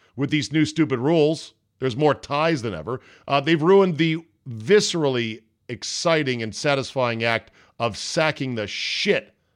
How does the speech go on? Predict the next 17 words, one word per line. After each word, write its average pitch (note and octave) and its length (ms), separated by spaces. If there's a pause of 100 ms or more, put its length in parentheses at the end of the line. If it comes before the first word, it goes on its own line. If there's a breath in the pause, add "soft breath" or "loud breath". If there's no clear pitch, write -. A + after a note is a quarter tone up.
(140)
out C#3 120
of A#2+ 80
the B2 100
other C3+ 120
team's A#2+ 320
quarterback. F#2+ 600 (560)
Oh, C#3+ 280
you A2 140
can't A2+ 300
squish - 360
him. C3 160 (180 soft breath)
Oh, C#3+ 240
you A#2 140
can't B2+ 300
hit C#3 100
him D3 100
low. E3 380